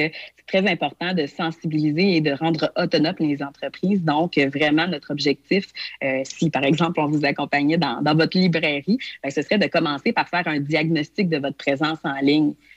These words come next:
De quoi ça a l'air, sur quel canal vous êtes, puis comment, euh, vos tactiques sont mises en place. Est-ce qu'il y a moyen de les améliorer, ces tactiques-là ? Puis ensuite, c'est de regarder si cette stratégie-là est intégrée à toutes vos activités. Euh, donc, euh, on commence toujours par un audit, un diagnostic, et par la suite, on, euh, se,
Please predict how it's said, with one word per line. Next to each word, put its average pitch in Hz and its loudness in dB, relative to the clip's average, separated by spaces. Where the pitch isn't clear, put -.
De 156 4
quoi 196 2
ça 185 -2
a 139 0
l'air, 151 0
sur - -10
quel 185 0
canal 156 0
vous 151 -4
êtes, 180 -2
puis 151 -4
comment, 175 -2
euh, 139 -2
vos 147 0
tactiques 165 -2
sont 143 -6
mises 147 2
en 135 -4
place. 156 -4
Est-ce 143 -6
qu'il 160 2
y 165 4
a 156 4
moyen 156 2
de 170 2
les 180 4
améliorer, 143 0
ces 180 0
tactiques-là ? 147 -4
Puis - -10
ensuite, 196 -2
c'est 151 2
de 147 -2
regarder 139 0
si - -4
cette 160 -2
stratégie-là 160 2
est 143 0
intégrée 143 -2
à 139 -4
toutes 160 -4
vos 151 0
activités. - -6
Euh, 135 -2
donc, 135 0
euh, 139 2
on 135 -2
commence 139 0
toujours 190 2
par 156 0
un 147 2
audit, 165 0
un 180 2
diagnostic, 156 -2
et 151 2
par 139 -2
la 135 -2
suite, - -4
on, 139 -2
euh, 139 0
se, 135 2